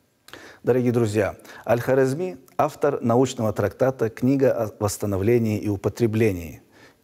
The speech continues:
которая звучит как "Китаб аль-Джебр валь-Мукабаля", в которой были приведены правила решения уравнений, а также употреблен термин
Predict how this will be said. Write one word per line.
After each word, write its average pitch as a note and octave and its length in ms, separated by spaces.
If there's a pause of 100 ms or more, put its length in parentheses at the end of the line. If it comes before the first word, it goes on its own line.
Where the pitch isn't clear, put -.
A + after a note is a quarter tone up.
которая F#2 360
звучит F2+ 380
как - 260
"Китаб G#2+ 420
аль-Джебр A#2+ 600 (240)
валь-Мукабаля", G2+ 1000 (560)
в - 60
которой D#3+ 380
были D3+ 240
приведены B2 520
правила C3 640
решения G2+ 440
уравнений, A#2 680 (160)
а C3+ 100
также D#3 280
употреблен A2 720 (360)
термин A2 460